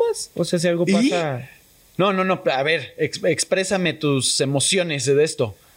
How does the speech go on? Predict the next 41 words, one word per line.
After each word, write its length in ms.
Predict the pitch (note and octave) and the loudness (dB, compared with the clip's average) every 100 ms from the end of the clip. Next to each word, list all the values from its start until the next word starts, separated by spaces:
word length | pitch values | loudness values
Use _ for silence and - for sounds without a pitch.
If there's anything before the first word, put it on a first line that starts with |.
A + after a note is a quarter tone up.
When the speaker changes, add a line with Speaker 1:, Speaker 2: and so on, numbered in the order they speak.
| _ | _
Speaker 1:
Pues 180 | A#3 A#3 | 0 2
fíjate 360 | C#4 D#4 D4 | 0 0 0
que 80 | A3+ | -2
en 80 | A3 | -4
esta 180 | A3 A#3+ | -2 -2
ocasión 340 | A3 G3 G3+ | 0 0 2
no 60 | G#3 | 0
estoy 240 | G3 G3+ | 0 -2
tan 240 | - G3 G3+ | 0 0 2
nervioso 480 | F#3 E3 E3 F3+ | 2 2 2 0
como 220 | D#3 C#3+ C3 | 0 2 2
la 120 | B2 | 0
pasada. 540 | A#2 C3+ B2+ C4 F#4 - | 0 0 0 -2 -4 -4
Speaker 2:
Ok. 160 | B2+ B2 - | 0 0 0
Speaker 1:
La 160 | C#3 C#3 | 0 0
pasada 300 | C#3+ F3+ F#3 | 0 0 2
sí 100 | E3+ | 0
estaba 400 | D3+ D3+ C#3 C#3+ | 0 0 2 2
yo 300 | C#3 C#3 C3 | 2 2 4
muy, 560 | D3 D#3 F3 E3+ D#3 | 6 6 6 4 4
muy 340 | D3 D3+ F3+ F3 | 4 4 4 4
nervioso. 600 | D#3 B2 A#2+ A2+ G3 E4+ - _ _ _ - - - | 2 2 2 2 0 -2 -12 _ _ _ -20 -20 -6
Este, 560 | D3 D3 - D#3+ D3+ C#3+ | 0 0 0 -2 0 0
pero 220 | C#3+ D#3+ | 0 2
ahora 240 | D#3+ F#3 G3 | 4 2 0
que 80 | F3 | -2
ya 160 | D#3+ | -2
conozco 460 | F3 F3 E3+ E3 E3 | 0 2 2 2 0
al 160 | C#3 B2 | 0 2
crew, 460 | D#3+ E3 E3 E3 | 2 4 6 6
ya 140 | D3 C#3 | 4 0
conozco 340 | D3+ C#3+ D3 | 0 2 2
el 80 | C3+ | 2
barco, 320 | D3 D3 C#3 | 2 0 0
conozco 320 | C3+ C3 D3 | 0 0 0
el 40 | C3 | 2
sumergible, 760 | C3+ A#2 - D#3+ C3+ B2+ B3 - - _ | 4 2 2 2 4 0 -2 -10 -20 _
me 100 | C3 | 0
da 160 | C#3 C#3+ | 2 2
mucha 320 | D3 D#3 E3 | 2 2 0
confianza. 540 | C3+ A#2+ B2 G#2+ - | 0 0 0 -2 -6